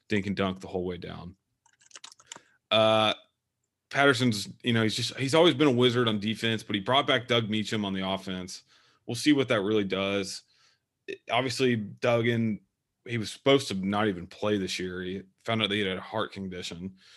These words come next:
Um, somehow he's playing through it. I don't know. Patterson loves beating Texas. It really sucks, but he really does. But, uh, Yurcich has got a pretty good record against Patterson, um, back from his Oklahoma State days. I think he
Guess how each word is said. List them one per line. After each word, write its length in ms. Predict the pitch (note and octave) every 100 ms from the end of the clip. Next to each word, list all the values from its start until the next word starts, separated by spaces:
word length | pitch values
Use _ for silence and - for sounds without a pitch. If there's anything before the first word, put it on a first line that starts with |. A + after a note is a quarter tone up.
| _
Um, 340 | - F#2 F2+ E2+
somehow 380 | - A#2 G#2+ F#2+
he's 100 | F2+
playing 240 | - F2+ E2+
through 180 | F#2
it. 60 | F#2+
I 80 | -
don't 120 | G#2
know. 280 | F#2+ F#2 F#2+ _ _ - _ _ _ _ _ _ _ _ _ _ -
Patterson 400 | C3+ C3 A#2+ A#2+
loves 240 | A2 G2+
beating 240 | G#2 F#2+
Texas. 400 | F#2 G2 F#2 G2
It 100 | F#2
really 220 | E2+ F#2+ F#2
sucks, 420 | - G2 F#2 -
but 160 | -
he 60 | F#2
really 240 | F2+ F#2
does. 360 | F2+ F#2 F2+ F2+
But, 420 | - C#3+ C3 B2 - _ _ _ _ _ _ -
uh, 160 | A2+
Yurcich 420 | G#2 G#2+ D#3 A3 F#3+
has 100 | -
got 180 | D#3
a 40 | D3+
pretty 260 | - C3+
good 240 | B2+ C3 G#2+
record 400 | A2 A2 G2 F2+
against 400 | G2+ F#2 G#2+ -
Patterson, 640 | G#2 G2+ G2 F2+ F2+ E2+ - -
um, 380 | E2 F2+ F2 - -
back 380 | G2 F#2+ A2 A2
from 180 | A2 G2
his 200 | F#2 - _ _
Oklahoma 320 | A2+ G2+ G2+
State 340 | F#2 G2 F#2 F#2
days. 380 | F2+ E2 - - _ _
I 60 | -
think 280 | - C3+ D#3+
he 520 | D#3+ D3 C#3 A#2 G2+